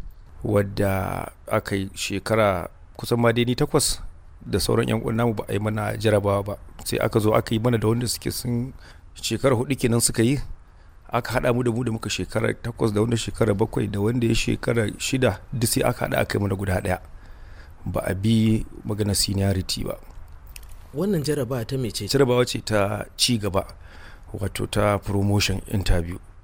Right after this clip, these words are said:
Speaker 1: To da aka yi jarabawan, yawancinmu da aka ce sakamako ya fito, sai aka ce ba mu ci ba. To har mun ɗauki ƙaddara, mun ce haka Allah ya ƙaddara, tunda ita rayuwa da ba ko lokaci abubuwa mai kyau da marasa kyau za su iya zo maka.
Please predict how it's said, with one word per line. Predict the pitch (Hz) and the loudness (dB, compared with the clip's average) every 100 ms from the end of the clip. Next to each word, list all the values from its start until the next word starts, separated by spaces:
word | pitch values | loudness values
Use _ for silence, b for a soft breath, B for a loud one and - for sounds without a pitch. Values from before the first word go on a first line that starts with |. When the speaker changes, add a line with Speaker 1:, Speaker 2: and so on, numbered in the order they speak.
| - - - | -20 -12 -6
Speaker 1:
To | 104 | 0
da | 120 | 0
aka | 160 | 2
yi | 147 | 2
jarabawan, | 147 143 147 147 151 - - - - - - - | 4 6 6 8 6 -2 -12 -18 -20 -20 -20 -2
yawancinmu | 120 147 151 - 165 165 151 147 139 131 - - - - - 117 | 4 6 6 2 0 0 0 0 -2 -4 -8 -16 -16 -14 -8 0
da | 104 95 - - - - | 2 2 0 -4 -10 0
aka | 127 - | 0 0
ce | - | -2
sakamako | 113 98 98 107 120 | 2 2 2 -2 2
ya | 117 | 2
fito, | 113 - 120 117 120 - b b b b | 2 0 0 2 0 -4 b b b b
sai | - 143 | -4 0
aka | 143 113 | 2 2
ce | 117 | -2
ba | 92 | -2
mu | 90 | -4
ci | - | -4
ba. | - - - - - - - - - - | -4 -4 -8 -20 -20 -20 -20 -20 -20 -16
To | - 151 | 0 0
har | 131 170 | 2 0
mun | 220 | 0
ɗauki | 147 160 | -2 -2
ƙaddara, | 156 147 160 127 - - - | 0 4 6 4 -2 -20 -14
mun | 135 151 - | -6 -4 -2
ce | 160 | -2
haka | 147 - | -2 -2
Allah | - 151 | 0 2
ya | 131 | 2
ƙaddara, | - 131 117 170 - - 170 | 0 2 2 0 -4 -14 -14
tunda | - 139 135 | -10 -8 -6
ita | - 143 | -2 2
rayuwa | 127 120 147 | 4 4 4
da | 160 | 2
ba | 139 - | 0 -2
ko | - 147 | -2 0
lokaci | 69 131 - - | 0 0 -2 -2
abubuwa | - 123 123 123 | -2 0 2 2
mai | 101 | 2
kyau | 95 - | 0 -2
da | 131 | -2
marasa | 110 127 - | 0 0 0
kyau | - 123 | -2 -2
za | 113 113 | 0 -2
su | - | -2
iya | 104 | -6
zo | 104 | -6
maka. | 95 120 | -8 -10